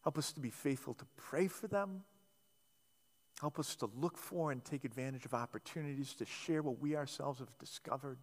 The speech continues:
Help us to look for and be faithful to take advantage of opportunities to invite them to come and see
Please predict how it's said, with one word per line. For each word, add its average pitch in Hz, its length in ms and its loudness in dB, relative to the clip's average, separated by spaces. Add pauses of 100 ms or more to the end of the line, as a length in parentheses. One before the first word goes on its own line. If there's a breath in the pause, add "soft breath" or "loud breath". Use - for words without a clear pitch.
(1600 loud breath)
Help 143 160 2
us 135 140 -4
to - 80 -2
look 123 320 0
for 160 340 -2
and 127 80 -2
be 107 120 -6
faithful 131 500 -2
to 113 100 -6
take 127 240 -4
advantage 117 340 -4
of 117 80 2
opportunities 107 1080 0 (1300)
to 127 80 -4
invite 98 340 2
them 85 160 -4 (1800)
to - 80 -16
come 135 200 2
and 139 140 0
see 82 300 0